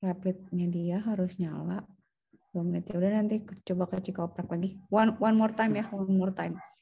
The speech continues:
One more time, I'm going to do this with webhook, webhook data. Ya, sampai sini kita ngerjain itu. Terus kita nanti balik, balik lagi ke sini. Oke.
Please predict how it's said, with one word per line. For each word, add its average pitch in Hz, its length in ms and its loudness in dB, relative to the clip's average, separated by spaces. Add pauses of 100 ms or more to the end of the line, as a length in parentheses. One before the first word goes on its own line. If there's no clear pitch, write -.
(300)
One 196 200 2
more 185 160 2
time, 190 320 0
I'm 196 240 0
going 185 320 2
to 220 80 0
do 185 320 -2
this 202 320 -2 (520)
with 190 200 -2
webhook, 190 480 -2
webhook 190 460 -2
data. 190 500 0 (580)
Ya, 214 220 4
sampai 220 240 0
sini 226 80 4
kita 254 240 2
ngerjain 196 380 2
itu. 214 420 2 (1000)
Terus 214 260 -10
kita 202 400 0 (480)
nanti 190 160 0
balik, 196 240 4 (320)
balik 185 240 -2
lagi 180 200 -2
ke 190 100 -6
sini. 185 180 -2 (240)
Oke. - 160 -10